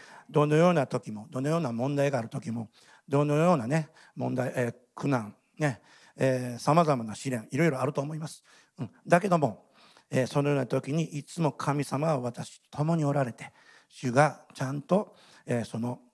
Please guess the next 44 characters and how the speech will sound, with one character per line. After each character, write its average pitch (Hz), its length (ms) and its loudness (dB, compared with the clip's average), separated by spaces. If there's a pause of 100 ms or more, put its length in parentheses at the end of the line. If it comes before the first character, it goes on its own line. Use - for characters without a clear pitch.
脱 113 160 -4
出 - 260 -16
の 107 140 -6
道 120 200 -6
も 120 80 -2
備 127 260 -6
え 131 40 -6
て - 120 -12
く - 120 -20
だ 143 80 -12
さ - 120 -4
る 151 80 -4
お - 100 -4
方 147 200 2
で 135 80 -4
す。 - 220 -16 (220)
ね、 165 180 4 (400)
そ 151 140 2
の 151 100 6
よ 147 80 6
う - 20 4
に 117 60 -4
信 165 300 -2
仰 - 120 4
を 151 40 6
持 120 100 0
た 127 100 -4
な 117 80 -4
い 110 60 -6
と 113 100 -8
い 107 60 -4
け 113 100 -6
な 113 120 -2
い 113 60 -6
と - 140 -20
い - 40 -14
う 101 40 -16
こ 156 80 -12
と - 80 -18
な - 60 -18
ん - 40 -20
で - 60 -20
す - 100 -18
ね。 202 260 4